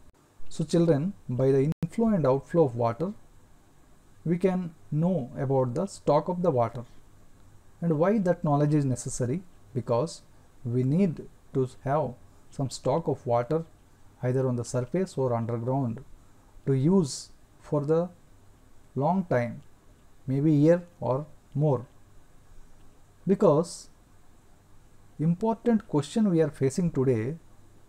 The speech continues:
first is depletion of groundwater, that groundwater is decreasing. And a more important problem is that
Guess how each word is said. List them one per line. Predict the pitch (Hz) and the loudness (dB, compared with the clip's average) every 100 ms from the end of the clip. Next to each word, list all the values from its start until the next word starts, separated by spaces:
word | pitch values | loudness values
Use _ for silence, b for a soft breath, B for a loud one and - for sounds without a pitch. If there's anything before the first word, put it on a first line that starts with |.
| - | -20
first | - 123 - - | -4 -4 -4 0
is | 233 208 | 0 2
depletion | 156 156 185 180 196 | 0 0 0 2 0
of | |
groundwater, | 151 160 175 156 120 - 104 - - - - - - | 4 2 4 4 2 0 -12 -16 -20 -20 -20 -20 -10
that | 127 120 - | -6 -6 -4
groundwater | 135 131 135 123 127 175 | -2 0 2 2 2 0
is | |
decreasing. | 156 165 190 196 131 120 - - - - - - - - - - - | 0 2 4 4 2 -2 -14 -20 -20 -20 -20 -20 -20 -20 -20 -20 -4
And | 196 185 | 0 2
a | - - - - - | 0 -4 -20 -20 -8
more | 165 170 233 | 0 2 4
important | 226 175 196 202 - 180 - - - - | 4 4 4 4 4 0 0 -10 -20 -4
problem | 131 123 139 135 | 0 2 2 2
is | 127 110 | 0 0
that | 127 175 - | -2 -4 -10